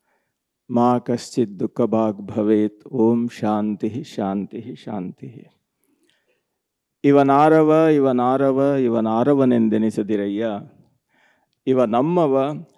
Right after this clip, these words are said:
ಇವ ನಮ್ಮವ, ಇವ ನಮ್ಮವನೆಂದೆನಿಸಯ್ಯ. ಕೂಡಲ ಸಂಗಮ ದೇವ,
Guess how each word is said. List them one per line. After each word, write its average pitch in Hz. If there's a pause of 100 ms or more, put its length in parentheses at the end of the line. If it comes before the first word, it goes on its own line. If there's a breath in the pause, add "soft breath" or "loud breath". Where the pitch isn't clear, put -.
(140)
ಇವ 110
ನಮ್ಮವ, 120 (340)
ಇವ 123 (340)
ನಮ್ಮವನೆಂದೆನಿಸಯ್ಯ. 117 (120)
ಕೂಡಲ 120
ಸಂಗಮ 104
ದೇವ, 101